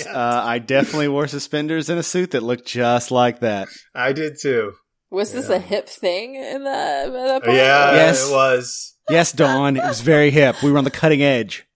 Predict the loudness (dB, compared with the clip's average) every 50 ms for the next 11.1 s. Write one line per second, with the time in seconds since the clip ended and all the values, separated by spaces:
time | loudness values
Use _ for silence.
0 | _ _ 0 2 4 4 4 6 4 2 4 2 2 2 4 4 4 4 4 4
1 | 4 4 4 2 0 -4 -6 -6 -4 -2 -2 -2 -2 -4 -4 -4 -4 -4 -4 -4
2 | -6 -8 -10 -8 -6 -6 -6 -6 -6 -6 -8 -8 -8 -10 -14 _ _ _ -4 -2
3 | -2 -2 -2 -4 -4 -4 -6 -8 -10 -12 -10 -8 -8 -8 -8 -10 -14 -14 -12 -10
4 | -8 -8 -6 -6 -6 -6 -4 -4 -4 -4 -4 -4 -6 -6 -8 -10 -12 -12 -14 -16
5 | _ _ _ _ _ _ -16 -10 -6 -4 -4 -4 -2 0 0 0 0 -2 -6 -6
6 | -4 -4 -4 -4 -6 -8 -10 -10 -10 -8 -6 -6 -4 -4 -4 -6 -8 -8 -6 -6
7 | -6 -6 -4 -6 -6 -6 -8 -12 -16 -12 -8 -8 -8 -6 -6 -6 -6 -6 -8 -8
8 | -10 -10 -10 -10 -10 -8 -8 -8 -8 -8 -8 -6 -6 -4 -4 -4 -2 -2 -2 -2
9 | -4 -6 -4 0 2 2 4 6 4 6 8 8 8 8 8 6 4 4 2 0
10 | -2 -6 -10 -10 -10 -8 -8 -8 -8 -8 -6 -6 -4 -4 -6 -6 -8 -8 -8 -8
11 | _